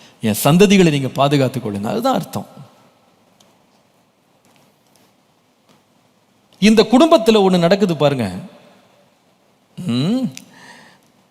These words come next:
இங்க வந்து ஒரு கூட்டம் வாழ்றாங்க. அவங்க யாருன்னா, கர்த்தருடைய வசனத்துக்கு கீழ்ப்படிய மாட்டேங்கிறாங்க, கர்த்தருடைய வார்த்தைக்கு செவி கொடுக்க மாட்டேங்கிறாங்க. அவங்க வீட்டை, அவங்க குடும்பத்தை என்ன பண்றாங்கன்னா, மணலின் மேல் கட்டுறாங்க. இன்னொரு விதமா சொன்னா, உலகத்தின் மேல், உலக ஆசாபாசங்கள் மேல்,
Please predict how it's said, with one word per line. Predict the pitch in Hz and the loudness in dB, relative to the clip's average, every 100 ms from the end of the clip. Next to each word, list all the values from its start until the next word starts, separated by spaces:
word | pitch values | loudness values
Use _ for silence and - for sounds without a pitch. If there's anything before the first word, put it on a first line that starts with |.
| _ _ _ | _ _ _
இங்க | 170 190 | -2 2
வந்து | 202 240 | 2 2
ஒரு | 240 185 | 2 2
கூட்டம் | 240 233 196 | 2 2 4
வாழ்றாங்க. | 170 190 156 | 4 4 2
அவங்க | 127 131 135 | 0 -2 0
யாருன்னா, | 147 165 156 127 117 143 156 | 2 2 0 0 0 -2 0
கர்த்தருடைய | 143 190 175 151 | 0 0 0 0
வசனத்துக்கு | 196 185 151 | 0 -2 0
கீழ்ப்படிய | 190 180 165 147 | 0 2 0 -2
மாட்டேங்கிறாங்க, | 135 120 110 95 95 - - _ _ _ _ _ _ _ _ _ - | -2 -4 -6 -8 -12 -14 -20 _ _ _ _ _ _ _ _ _ -8
கர்த்தருடைய | 131 180 160 | -2 0 2
வார்த்தைக்கு | 156 165 170 156 | 2 2 -2 0
செவி | 170 | 0
கொடுக்க | 190 165 151 | 0 0 0
மாட்டேங்கிறாங்க. | 135 123 110 98 92 - _ _ _ _ _ _ _ _ _ _ _ _ _ _ _ _ _ - | -2 -2 -6 -6 -12 -16 _ _ _ _ _ _ _ _ _ _ _ _ _ _ _ _ _ 0
அவங்க | 214 240 208 | 2 4 4
வீட்டை, | 220 320 - 226 | 4 4 4 2
அவங்க | 247 208 196 | 4 0 0
குடும்பத்தை | 240 311 277 214 196 | 2 2 2 2 2
என்ன | 226 202 | 2 0
பண்றாங்கன்னா, | 165 151 147 180 208 165 208 | 0 0 0 0 2 2 0
மணலின் | 185 196 285 294 262 | 2 4 6 4 4
மேல் | 240 247 | 2 2
கட்டுறாங்க. | 202 175 147 | 2 0 0
இன்னொரு | 120 139 180 | -2 -2 -2
விதமா | 180 180 | -2 -2
சொன்னா, | 175 165 151 180 233 - | -2 -2 0 2 0 0
உலகத்தின் | 196 285 311 - 247 208 | 0 2 4 2 0 0
மேல், | 190 208 220 | 2 2 2
உலக | 185 196 202 | 2 0 2
ஆசாபாசங்கள் | 185 185 196 185 170 156 151 143 135 | 2 2 2 2 2 0 -2 -2 -2
மேல், | 143 165 180 | 0 0 0